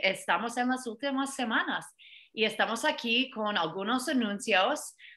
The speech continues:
para prepararnos a, eh, terminar este año escolar saludable y listos para un verano, mm, maravilloso.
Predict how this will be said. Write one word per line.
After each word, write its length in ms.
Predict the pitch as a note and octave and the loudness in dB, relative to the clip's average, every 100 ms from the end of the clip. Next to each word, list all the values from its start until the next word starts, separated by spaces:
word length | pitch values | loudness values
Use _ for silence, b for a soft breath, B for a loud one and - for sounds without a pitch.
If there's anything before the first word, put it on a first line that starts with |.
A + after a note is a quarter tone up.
| - | -2
para 260 | A3 G#3 G3+ | 4 6 4
prepararnos 1300 | - F#3+ G3 C4 A#3 F#3+ F#3 F#3+ F3+ A3 E4+ - - - | 4 6 6 6 8 6 6 2 -2 -2 -4 -8 -4 4
a, 800 | F#3 F3+ E3+ E3+ E3+ F3 E3+ - _ _ _ _ _ | 6 8 8 10 8 6 4 -4 _ _ _ _ _
eh, 540 | - F#3 F3+ F3+ F3 F3 | 6 8 8 8 4 -2
terminar 600 | - F#3+ G#3 A3+ D#3+ G3+ | 2 4 4 4 4 4
este 260 | G3 - F3 | 2 2 2
año 260 | D#3+ G3 | 2 2
escolar 560 | G3 - C4+ A#3 E3 G3+ - | 0 0 -2 4 4 4 -2
saludable 880 | - C#3 D3+ F3 D3 D3 G3 C4 - b b b | 0 0 2 4 4 6 4 2 0 b b b
y 200 | - F#3+ | -2 0
listos 840 | F3 E3 F3 - - G3+ A3+ C#4+ - | 2 0 -4 -4 2 4 4 2 0
para 500 | E3+ D#3 E3 F3 F3+ - | 2 4 6 4 2 -2
un 540 | D#3 E3+ F#3 F3+ F3 | -4 -4 -8 -10 0
verano, 720 | F3 D#3 D3 D#3+ E3+ F3+ - | 4 6 4 2 0 -4 -8
mm, 640 | - E3 E3+ E3 D#3+ G#3 B3 | -8 -6 -4 -6 -6 -8 -8
maravilloso. 920 | E3+ E3 E3+ D#3+ D3+ D3 C#3+ - - | 0 4 6 4 4 0 0 -6 -10